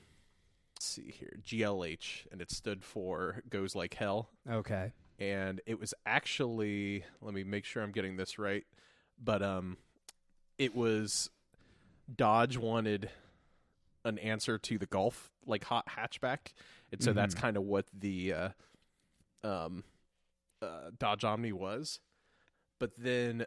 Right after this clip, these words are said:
Speaker 1: um, oh, who, who, who's the Shelby guy? I mean, his name is Shelby,
Speaker 2: Uh,
Speaker 1: but
Speaker 2: Car-, Carroll Shelby.
Speaker 1: Yeah.
Speaker 2: Mm-hmm.
Speaker 1: His company, um, actually made a Shelby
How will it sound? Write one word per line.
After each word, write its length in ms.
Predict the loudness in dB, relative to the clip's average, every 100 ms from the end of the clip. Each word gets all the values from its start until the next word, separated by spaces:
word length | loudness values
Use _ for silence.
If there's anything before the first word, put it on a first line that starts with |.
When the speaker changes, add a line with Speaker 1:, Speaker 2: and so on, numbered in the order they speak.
| -4
Speaker 1:
um, 500 | -2 0 0 -2 -6 -12 _ _ -16 -16 _ _ _
oh, 380 | 4 8 8 6
who, 280 | 2 0 0 2
who, 480 | 2 4 4 4 0 _ 0
who's 240 | 2 4
the 80 | 2
Shelby 400 | 6 6 6 4
guy? 180 | 4 4
I 40 |
mean, 140 | 2 -2
his 120 | 0
name 160 | -2 -2
is 60 |
Shelby, 340 | 0 0 0 2
Speaker 2:
Uh, 180 | 2 4
Speaker 1:
but 100 | 4
Speaker 2:
Car-, 220 | 4 4 2
Carroll 340 | 6 6 6
Shelby. 520 | 2 0 0 0 -4 -8 -20 -12
Speaker 1:
Yeah. 340 | 6 8 10 6 -2 -10 -4
Speaker 2:
Mm-hmm. 180 | -2 6
Speaker 1:
His 320 | 8 8 0
company, 760 | 2 6 6 6 2 0 -6 -10 _
um, 480 | -4 -2 -2 -2 -6 -12 _ _ -20 -20 _ _ _ _ _ _ _ _
actually 380 | 2 2 4 2
made 360 | 4 6 6 4
a 100 | 2
Shelby 540 | 2 4 4 4 0